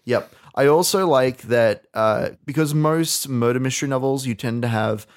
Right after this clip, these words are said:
that flow of chapters because you start off with the introduction, there's the big murder scene, and then there's this kind of slower introduction to the characters, and then things pick up again when complications start to arise.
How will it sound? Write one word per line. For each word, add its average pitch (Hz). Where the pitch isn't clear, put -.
that -
flow 110
of 110
chapters -
because -
you -
start 110
off 113
with 117
the 120
introduction, 135
there's 120
the 113
big 147
murder 143
scene, -
and 104
then 113
there's 113
this -
kind 117
of 107
slower 131
introduction 156
to 165
the -
characters, 113
and 110
then 110
things 147
pick -
up 208
again 139
when 120
complications 160
start 120
to -
arise. -